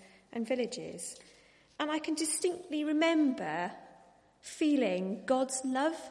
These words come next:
for these people that I didn't know who were outside the windows. And I think when, when you see a, a mass or a crowd of humanity,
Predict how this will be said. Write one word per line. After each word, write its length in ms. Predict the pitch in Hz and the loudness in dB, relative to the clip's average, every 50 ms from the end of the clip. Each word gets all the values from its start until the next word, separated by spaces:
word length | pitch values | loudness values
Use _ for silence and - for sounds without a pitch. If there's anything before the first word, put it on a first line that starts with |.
| - - - - - - | -16 -18 -20 -18 -10 -6
for 140 | 277 269 254 | -4 -2 -2
these 260 | 285 277 285 277 - | 0 -2 -2 -2 -4
people 500 | - - 269 269 277 - 311 320 330 330 330 - - | -6 -4 -4 -4 -4 -2 -2 -4 -4 -4 -6 -6 -4
that 100 | 247 226 | -2 0
I 120 | 220 226 | 0 0
didn't 320 | 220 262 262 254 269 - | 0 0 -2 -2 -2 -6
know 400 | - 220 208 214 226 240 254 254 - - | -4 -4 -2 -2 -2 -2 -2 -4 -6 -8
who 120 | - 240 220 | -6 -4 -4
were 60 | 214 | -2
outside 600 | 208 208 233 226 - - - 220 214 220 226 220 | -2 -2 -2 -4 -4 -6 -6 -6 -6 -6 -6 -6
the 60 | 233 | -6
windows. 640 | 220 214 208 208 208 220 220 220 233 240 240 - - - - - - - - - - - - - - - - - - - _ _ _ _ _ _ - | -6 -6 -6 -4 -4 -4 -4 -4 -4 -4 -6 -10 -12 -16 -20 -20 -20 -20 -20 -20 -20 -20 -18 -18 -16 -16 -18 -18 -20 -20 _ _ _ _ _ _ 0
And 120 | 269 302 - - - - | 0 0 0 0 0 4
I 140 | 302 330 | 4 4
think 200 | 320 - 262 - | 4 2 0 0
when, 280 | 208 247 247 247 247 240 | 2 2 2 2 0 2
when 160 | 262 277 269 | 2 2 4
you 80 | 269 269 | 4 2
see 240 | - - 311 262 262 | 2 0 0 2 2
a, 200 | 262 262 254 - - - - - - | 2 2 0 -2 -4 -10 -10 -4 0
a 40 | 269 | 2
mass 540 | 262 285 302 294 247 208 - - - - - | 2 4 4 4 2 0 -2 -4 -4 -4 -2
or 80 | 202 | -4
a 60 | 202 214 | -4 -4
crowd 440 | - - - 294 285 277 269 254 | -6 -2 0 2 2 4 2 2
of 80 | 254 240 | 0 -2
humanity, 920 | - - 240 233 254 262 262 240 226 226 - - 180 - 175 180 208 226 | -4 -4 -2 0 0 0 0 0 -2 -2 -4 -8 -8 -8 -6 -6 -6 -6